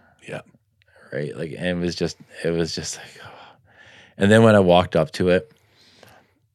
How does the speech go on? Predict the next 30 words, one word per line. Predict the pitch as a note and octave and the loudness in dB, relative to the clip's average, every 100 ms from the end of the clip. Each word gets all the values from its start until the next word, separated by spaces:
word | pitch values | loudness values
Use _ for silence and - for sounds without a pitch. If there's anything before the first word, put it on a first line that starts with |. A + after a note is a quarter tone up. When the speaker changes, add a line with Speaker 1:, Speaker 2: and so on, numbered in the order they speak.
| _ _ - - - | _ _ -20 -14 -4
Speaker 2:
and | F2 | -2
I | |
wanted | F2 E2+ F2 E2+ D2+ | 0 0 0 -2 -6
to, | - | -2
I | F2 | 0
just | F2 - _ _ _ | 0 -4 _ _ _
wanted | F#2 E2+ | -2 0
to | F2 | 0
be | F2 | -4
so | - F2+ | -2 0
respectful | E2+ E2+ - D2+ - E2 D#2 C#2+ E2 | 0 -2 -2 -4 -2 -2 -2 -2 -4
and | D#2+ | -4
just, | E2 D2+ - - - _ _ | -2 -4 -6 -20 -20 _ _
and | F2 E2+ | -4 -2
just, | E2+ - _ - | -2 -4 _ -8
and | D#2+ C#2 | -6 -6
I | |
filmed | - - F2 E2+ D#2+ | -8 0 2 2 -2
that | D#2 D#2+ | -4 -4
moment, | D2+ D#2+ D#2 D2 _ _ _ _ _ _ _ _ | -6 -6 -8 -10 _ _ _ _ _ _ _ _
uh, | D2+ C#2 - | -12 -12 -8
and | E2+ | -4
my | D2+ D2+ | -2 -2
reaction | D2+ D2+ C#2+ C2 - C#2+ C#2 | -4 -4 -4 -6 -10 -10 -8
and | C#2 D2+ | -8 -8
just | D2+ - _ _ | -8 -12 _ _
checking | - E2+ - E2 | -6 -4 -4 -8
it | D2+ C#2+ | -6 -8
out. | C#2 - - | -8 -10 -6
And | F#2+ E2+ | -4 -4